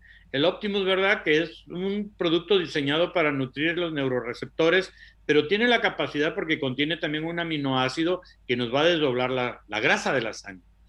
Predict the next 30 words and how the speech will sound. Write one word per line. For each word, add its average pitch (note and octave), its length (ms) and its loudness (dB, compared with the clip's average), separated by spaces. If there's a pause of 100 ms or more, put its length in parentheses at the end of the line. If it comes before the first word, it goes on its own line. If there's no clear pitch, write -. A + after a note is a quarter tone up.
(200)
¿eh? F3+ 240 2
Y D#3 60 -2
nos D3 180 0
va E3 60 4
a E3+ 40 4
ayudar F#3 200 6
muchísimo F3+ 460 -4
a E3 40 0
limpiar A#2+ 400 -4
el B2+ 120 0
hígado. D3+ 340 0 (240)
Recuerden G3+ 400 2
que G3 80 4
el F3+ 80 6
hígado G#3 240 6
es G#3 100 2
el G#3 160 0
procesador C#3+ 640 0
del, E3 300 0 (120)
del B2+ 160 0
colesterol C#3+ 600 2
malo. F#3+ 500 4 (460)
Ahí E3+ 220 6
llega G#3+ 340 6
y G#3+ 80 4
el D3+ 280 2
hígado F#3 320 2
se D#3+ 100 -6
encarga D3+ 460 2
de, C#3 280 2